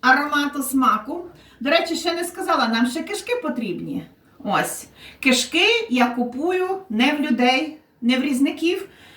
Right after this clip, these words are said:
а купую в супермаркеті, того, що вони мені там краще вичинені. От, вони не мають запаху, промили, все,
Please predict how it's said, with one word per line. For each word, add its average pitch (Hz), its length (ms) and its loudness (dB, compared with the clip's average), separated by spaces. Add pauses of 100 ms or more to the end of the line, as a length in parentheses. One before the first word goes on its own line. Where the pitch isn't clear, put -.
(140)
а 254 140 6
купую 277 400 0
в - 20 -6
супермаркеті, 311 1000 0 (480)
того, 269 220 0
що 311 160 -2
вони 277 260 4
мені 277 220 6
там 240 400 4 (680)
краще 294 480 4
вичинені. 196 800 -2 (100)
От, 185 240 -4
вони 208 220 0
не 214 100 2
мають 254 320 4
запаху, 370 760 0
промили, 320 580 2
все, 240 460 -2